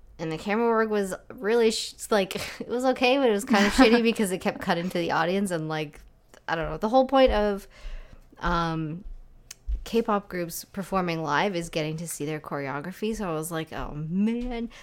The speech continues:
Speaker 1: The first time that we're seeing this song, like, it was the very first time they'd performed it anywhere, um, which they usually reserve for when they're, like, uh, when they're in Korea is when they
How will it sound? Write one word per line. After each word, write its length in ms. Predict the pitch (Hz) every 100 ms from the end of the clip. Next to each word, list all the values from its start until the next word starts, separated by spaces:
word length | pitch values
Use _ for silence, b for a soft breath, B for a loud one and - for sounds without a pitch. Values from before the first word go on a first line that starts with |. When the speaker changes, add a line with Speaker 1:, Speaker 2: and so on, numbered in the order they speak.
| B
Speaker 1:
The 80 |
first 240 | 214 247 -
time 200 | 240 233
that 100 | 185
we're 100 | 202
seeing 440 | - 220 220 208
this 180 | 190 -
song, 300 | 220 208 180
like, 160 | 175 175
it 60 |
was 160 | 170 165
the 100 | 165
very 260 | 175 196 214
first 240 | 208 202
time 140 | 190
they'd 180 | 170 165
performed 400 | 175 160 170 160
it 80 | 151
anywhere, 600 | - 156 151 123 110 156 - B B B B
um, 500 | 151 143 135 110 208 - -
which 180 | - -
they 100 | 170
usually 540 | 165 180 185 190 175
reserve 540 | 160 156 156 147 143 156
for 300 | - 165 156
when 180 | 147 143
they're, 420 | 143 147 147 147 - -
like, 180 | 127 - _ _ _ - _ _ -
uh, 220 | 139 131
when 260 | - - 151
they're 140 | 139
in 120 | 143
Korea 400 | 143 160 143 139
is 180 | 131 -
when 160 | 131 123
they 240 | 123 170